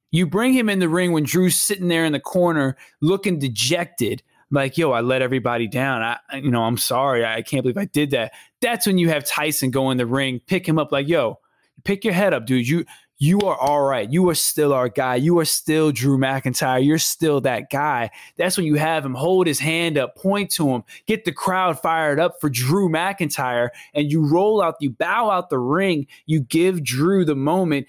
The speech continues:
you give Drew the mic, let him have his promo. Austin Theory can stumble in. Drew gets to hit him with a Claymore. The crowd is now happy. We get to go home happy. Instead, we got a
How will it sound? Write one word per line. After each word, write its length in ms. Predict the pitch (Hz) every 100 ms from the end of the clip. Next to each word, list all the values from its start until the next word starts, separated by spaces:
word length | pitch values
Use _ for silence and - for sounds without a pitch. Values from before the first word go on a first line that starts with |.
| -
you 120 | 156
give 300 | 135 175 220
Drew 200 | 165 175
the 100 | 147
mic, 420 | 131 147 156 147 - - 143
let 260 | 147 185
him 100 | 208
have 280 | 170 135 160
his 160 | 139 -
promo. 640 | - 180 208 165 139 139 - - -
Austin 440 | 160 220 - 156 143
Theory 260 | 170 220 226
can 120 | 170
stumble 440 | - - 165 151
in. 140 | 156 156
Drew 260 | 135 220
gets 220 | 208 196 -
to 100 | 131
hit 160 | 202
him 120 | 214 185
with 100 | 147
a 40 |
Claymore. 640 | 139 - 214 233 165 147 127 - -
The 80 | 147
crowd 580 | - - 196 240 247
is 160 | 190 143
now 320 | 165 185 202
happy. 580 | 180 165 175 175 - 147
We 140 | 147
get 140 | 175 185
to 80 | 165
go 300 | 165 170 160
home 240 | 156 139
happy. 600 | 131 143 143 - - 120 _ _ _ _ _ _
Instead, 560 | 151 170 - 226 254 202
we 180 | 202
got 260 | 233 208 143 _ _ -
a 60 | -